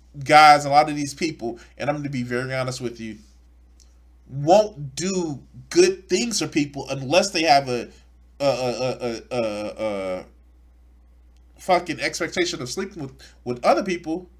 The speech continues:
And that's also part of the problem. You should be kind to people regardless of what you get from them, but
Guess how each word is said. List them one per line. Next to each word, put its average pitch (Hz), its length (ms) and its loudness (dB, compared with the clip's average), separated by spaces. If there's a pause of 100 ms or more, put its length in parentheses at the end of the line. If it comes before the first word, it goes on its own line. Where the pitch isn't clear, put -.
(680)
And 139 360 -6
that's 160 380 4 (180)
also 160 420 2
part 135 300 2
of 127 80 -6
the 123 80 -6
problem. 135 560 0 (520)
You 156 120 -12
should 170 200 -2
be 180 120 -6
kind 180 400 0
to 156 40 -4
people 139 520 -6 (100)
regardless 160 580 4
of 147 140 -4
what 147 220 -6
you 151 80 -10
get 175 260 -4
from 151 300 -4
them, 160 220 -10 (600)
but 165 380 4